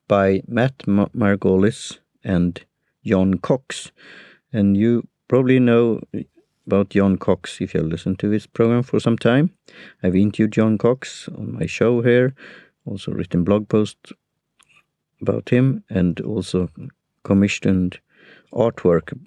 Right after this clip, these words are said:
logotypes, banners, et cetera, by John Cox. And, uh, in the past, he, he worked together with Alan Forkum. So then it was Cox and Forkum, and they did his ed-, editorial cartoons. Alan,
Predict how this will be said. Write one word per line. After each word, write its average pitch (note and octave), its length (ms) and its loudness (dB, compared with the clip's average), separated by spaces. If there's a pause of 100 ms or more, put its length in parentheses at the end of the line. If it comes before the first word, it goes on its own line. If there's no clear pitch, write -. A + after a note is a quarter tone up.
logotypes, F#2+ 840 0 (180)
banners, F#2+ 720 0 (320)
et - 160 -6
cetera, - 480 -4 (420)
by F#2+ 200 -8
John F#2 320 -2
Cox. - 480 -6 (640)
And, F#2+ 340 0
uh, G2 40 2
in F#2+ 400 0
the F#2 120 0
past, B2+ 360 0
he, G#2 240 2
he G2 300 0 (120)
worked G2 340 -4
together G2+ 400 0
with F#2 240 -2 (380)
Alan F#2+ 320 0
Forkum. - 640 -2
So - 180 -8
then F#2 220 0
it F2+ 120 -6
was F#2 160 -6
Cox - 520 -8
and F2 140 2
Forkum, F2+ 680 0
and - 160 -4
they - 60 -6
did - 300 -12 (100)
his - 280 -10
ed-, G#2+ 140 -12 (100)
editorial F#2 540 0 (100)
cartoons. - 560 -4 (800)
Alan, G#2 320 2